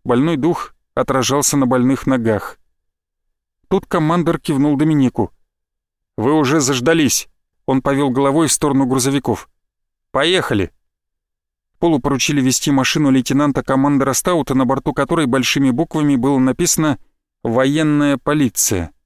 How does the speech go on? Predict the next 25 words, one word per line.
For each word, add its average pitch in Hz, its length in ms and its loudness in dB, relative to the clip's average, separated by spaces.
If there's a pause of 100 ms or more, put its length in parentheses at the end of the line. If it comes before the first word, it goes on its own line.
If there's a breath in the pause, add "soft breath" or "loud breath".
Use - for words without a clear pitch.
(340)
Она 143 180 0
была 127 220 0
головной. 120 580 0 (640)
Доминика 143 640 0 (160)
затолкали 139 520 -2
в - 100 -8
кузов 175 320 -2
следующий, 127 600 0
к - 100 -6
уже 147 160 0
сидящим 143 540 0
там 131 180 0
солдатам. 123 640 -2 (640)
Они 139 220 0
подвинулись, 147 540 0
освобождая 131 640 0
для 123 140 2
него 127 200 2
место. 120 400 0 (640)
Нескольким 139 540 0
пришлось 139 380 -2
повиснуть 139 540 -2
на 131 120 0
кузове 135 340 -2
снаружи. 120 520 -2